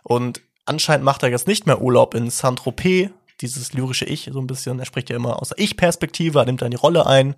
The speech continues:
Er spricht nicht mehr davon, dass er jetzt in wunderschönen Orten Urlaub macht, Saint-Tropez und was nicht alles teuer ist, sondern in Dänemark. Dänemark, weiß man ja so ein bisschen, ist ja der, der Billigurlaub der Deutschen, aber ich find Dänemark total schön, deswegen kann ich's nicht richtig nachvollziehen, aber ich glaube,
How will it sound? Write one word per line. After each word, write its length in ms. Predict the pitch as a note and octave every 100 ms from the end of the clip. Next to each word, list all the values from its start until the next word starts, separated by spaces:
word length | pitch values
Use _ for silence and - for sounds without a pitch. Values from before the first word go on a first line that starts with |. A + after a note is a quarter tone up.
| - - - - -
Er 80 | C#3
spricht 400 | - C#3 C3 -
nicht 260 | D3 G#3+
mehr 120 | F#3+ E3
davon, 500 | D#3 - C3+ C#3 C#3 _ - - - _
dass 180 | B2 B2
er 80 |
jetzt 240 | A#2+ A#2 -
in 200 | A#2 A2+
wunderschönen 580 | D3 F3 D3+ - C3 B2
Orten 320 | B2 B2 A#2+
Urlaub 300 | C3+ C3+ B2+
macht, 220 | B2+ -
Saint-Tropez 920 | - - B2+ C3 A#2+ - C3+ C#3 D3+
und 220 | D3 A#2+
was 180 | C3 C3+
nicht 160 | C3+ A#2+
alles 180 | A#2+ -
teuer 320 | - B2 A#2+
ist, 120 | A#2+
sondern 260 | C#3+ F3 E3
in 100 | E3
Dänemark. 460 | G3 D3+ A#2 -
Dänemark, 360 | C3+ D#3 C#3+ -
weiß 160 | C3
man 100 | C#3+
ja 80 | B2+
so 80 | A#2+
ein 40 |
bisschen, 240 | B2+ - B2+
ist 140 | B2+
ja 120 | B2
der, 400 | A2+ A#2+ A#2 A#2 - _ - _ _ _
der 120 | A#2+
Billigurlaub 720 | A#2 A2 D#3 E3+ E3+ D#3 D#3 C#3+
der 140 | A#2
Deutschen, 480 | - C#3 F3+ - F#3
aber 100 | B2
ich 80 | A#2+
find 160 | A#2+
Dänemark 260 | A#2+ A#2+ A#2+
total 280 | B2 - A#2+
schön, 220 | C#3 D3
deswegen 480 | C#3+ C3 A#2+ A#2 A#2
kann 200 | - A#2+
ich's 140 | A#2+
nicht 120 | A#2+
richtig 220 | A#2+ C3 B2
nachvollziehen, 500 | D3 F#3+ F3 E3+ C#3
aber 160 | B2+
ich 100 | B2
glaube, 380 | B2+ B2+ C3+ C3